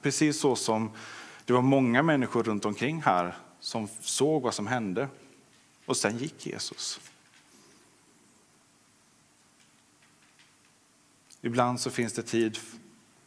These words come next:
för en särskild person eller en särskild händelse. Ibland så finns det tid för den stora rörelsen, det som vi kallar för väckelse.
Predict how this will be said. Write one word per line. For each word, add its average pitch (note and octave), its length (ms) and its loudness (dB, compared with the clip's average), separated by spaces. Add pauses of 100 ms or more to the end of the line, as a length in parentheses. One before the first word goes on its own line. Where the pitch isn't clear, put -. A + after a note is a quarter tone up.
för C3 180 0
en B2+ 240 0
särskild A#2 440 0
person A#2 320 0
eller A2+ 120 -2
en A2+ 120 -4
särskild G#2 400 0
händelse. G2 600 -6 (1080)
Ibland A2+ 380 4
så A2 100 -4
finns G#2+ 180 -2
det A2 80 0
tid G#2+ 340 0
för G#2 260 0
den F#2+ 140 -2
stora G#2 400 0
rörelsen, F2+ 640 -2 (640)
det A2 100 -2
som G#2 120 -4
vi G2+ 60 -2
kallar G#2 260 0
för - 120 -10
väckelse. - 640 -8